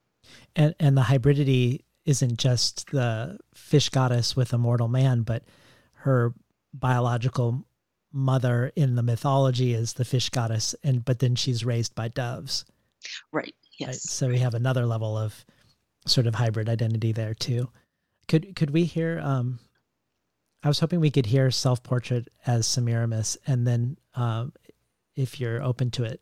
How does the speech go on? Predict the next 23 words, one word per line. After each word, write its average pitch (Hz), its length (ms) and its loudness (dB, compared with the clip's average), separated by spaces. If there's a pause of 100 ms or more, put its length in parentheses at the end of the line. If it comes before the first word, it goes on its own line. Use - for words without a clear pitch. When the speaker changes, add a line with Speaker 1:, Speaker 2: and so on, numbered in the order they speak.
Speaker 1:
follow 117 340 -2
that 113 200 -4
with, 117 280 -6
uh, 117 260 -4
Legacy. 123 680 -4 (1120)
Speaker 2:
Sure. - 300 -8 (1300)
Self-Portrait - 840 -2 (120)
as 151 460 -2 (100)
Semiramis. 147 920 0 (1500)
Had 208 140 -4
I 196 140 4
been 196 220 2
raised 214 460 0
by 180 260 -2
doves, 151 640 -4 (580)
wouldn't 190 280 0
I 165 180 0
have 165 240 -8
learned 156 460 -2 (120)
to - 140 -8
fly? 151 640 -10 (1000)
By 165 180 0
wolves 160 680 -2